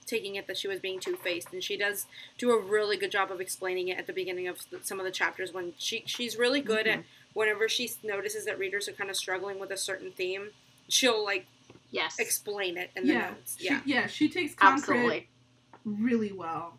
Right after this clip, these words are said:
Speaker 3: and, I mean, I don't, I don't wanna be gross, because a lot of the concerns, those concerns that I've seen commenters bring up,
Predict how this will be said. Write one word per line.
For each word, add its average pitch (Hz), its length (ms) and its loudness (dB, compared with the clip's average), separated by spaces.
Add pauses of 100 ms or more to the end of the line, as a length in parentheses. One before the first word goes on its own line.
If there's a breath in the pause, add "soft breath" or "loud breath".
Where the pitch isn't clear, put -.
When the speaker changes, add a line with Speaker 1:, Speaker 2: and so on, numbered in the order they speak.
(120)
Speaker 3:
and, 190 460 -4 (580)
I 226 60 2
mean, 226 400 4 (120)
I 233 80 4
don't, 262 240 0
I 233 60 0
don't 247 160 -2
wanna 233 220 4
be 190 520 -10 (800)
gross, 220 580 0
because 196 800 -4 (100)
a 220 40 0
lot 202 260 2
of 214 100 4
the 208 100 2
concerns, 196 840 -8 (420)
those 196 180 -6
concerns 240 520 4
that 208 80 4
I've 208 160 0
seen 214 220 2
commenters 226 600 2
bring 254 200 -2
up, 262 220 -4